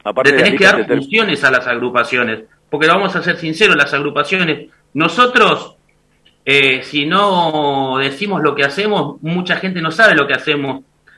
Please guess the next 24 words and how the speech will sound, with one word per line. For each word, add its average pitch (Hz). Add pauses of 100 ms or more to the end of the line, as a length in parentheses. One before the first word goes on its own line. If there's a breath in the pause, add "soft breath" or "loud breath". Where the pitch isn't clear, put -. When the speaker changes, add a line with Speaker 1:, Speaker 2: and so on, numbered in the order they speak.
Speaker 2:
día 147
a 143
día 180
con 135
el 127
club. 127
Nosotros 180
estamos 151
constantemente 190
presentando 147
cartas 151 (280 soft breath)
al 123
club 175
diciendo, 139
"Mirá, 143
hay 143
que 139
hacer 139
esto, 156
hay 127
que 123
hacer 123
lo 135
otro". 135